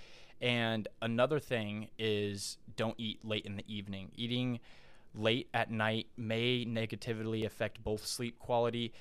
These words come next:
and natural release of H G H, again, what we talked about earlier, and melatonin. So it could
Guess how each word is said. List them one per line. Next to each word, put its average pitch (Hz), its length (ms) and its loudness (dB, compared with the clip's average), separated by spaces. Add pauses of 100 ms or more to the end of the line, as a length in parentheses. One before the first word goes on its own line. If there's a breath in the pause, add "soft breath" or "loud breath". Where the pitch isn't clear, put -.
(180 loud breath)
and 107 220 0
natural 113 400 0
release 107 600 -2
of 107 220 -2 (160)
H 117 340 -4 (720)
G 110 400 -4 (200)
H, 98 340 -4
again, 101 240 -4
what 92 140 -4
we 104 40 -6
talked 101 260 -8
about 98 180 -2
earlier, 127 340 4 (260 loud breath)
and 113 280 2
melatonin. 104 680 0 (360 loud breath)
So 123 360 6
it 117 180 -4
could 131 600 2